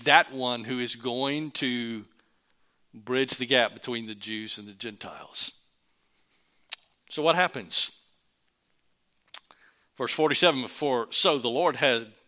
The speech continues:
has commanded us." He's gonna quote from the Old Testament. Guess where he's pulling this from in the Old Testament? The prophet Isaiah.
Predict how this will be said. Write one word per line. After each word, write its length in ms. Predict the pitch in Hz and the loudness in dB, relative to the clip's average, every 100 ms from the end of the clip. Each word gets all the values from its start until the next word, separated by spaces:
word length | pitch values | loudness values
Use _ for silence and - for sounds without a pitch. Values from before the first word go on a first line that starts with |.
| _ | _
has 180 | 131 - | -4 -2
commanded 480 | 127 123 165 147 90 | -2 -2 -4 -6 -12
us." 320 | - - - _ _ _ _ _ _ _ _ _ _ _ _ _ _ _ _ _ - | -6 -6 -6 _ _ _ _ _ _ _ _ _ _ _ _ _ _ _ _ _ -10
He's 80 | - | -4
gonna 160 | 135 | -2
quote 220 | - 160 | 2 2
from 140 | 160 131 | 2 0
the 80 | 135 | 0
Old 160 | 127 | 2
Testament. 500 | 175 175 - 120 113 | 4 4 2 0 -2
Guess 220 | 139 135 | 0 2
where 100 | 151 | 0
he's 120 | 135 - | -2 -2
pulling 440 | 175 147 117 104 | -2 -2 -4 -2
this 180 | 147 - | -2 0
from 260 | - 90 - - | -2 -8 -10 -14
in 80 | 131 | -6
the 100 | 123 | -4
Old 160 | 113 | -2
Testament? 420 | - 151 - 107 - - - - - | 0 0 -2 -8 -14 -20 -20 -20 -18
The 80 | - | -2
prophet 400 | - 131 - 120 | 4 4 4 2
Isaiah. 600 | 113 120 127 113 78 | 2 2 0 0 -6